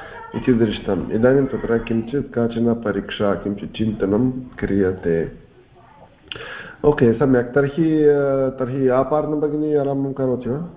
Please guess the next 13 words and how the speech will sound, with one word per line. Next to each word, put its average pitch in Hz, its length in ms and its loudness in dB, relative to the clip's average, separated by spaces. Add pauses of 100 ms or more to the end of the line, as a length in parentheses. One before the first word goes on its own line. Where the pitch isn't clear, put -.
(580)
अ, 107 100 0
भवतु, 139 340 2
अ-, 110 300 -4
अन्यथा 131 680 0 (420)
प्रश्नाः 139 680 0
केचन 123 640 -2
सन्ति 117 380 -4
चेत् 120 480 -4
अपर्णा 117 480 0
भगिन्याः 104 600 -2
वा 104 460 -2 (440)
नरसिंहमहोदयस्य 101 1040 2
वा, 101 320 2